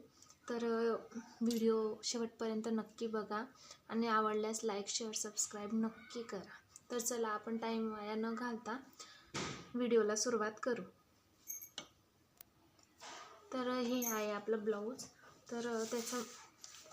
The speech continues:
उंची मोजायची आपल्याला. तर मी पहिलेच लिहून ठेवलं आहे.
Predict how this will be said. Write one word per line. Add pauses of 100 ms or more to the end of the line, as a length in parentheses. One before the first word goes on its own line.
(140)
उंची
मोजायची
आपल्याला. (460)
तर
मी
पहिलेच
लिहून
ठेवलं
आहे.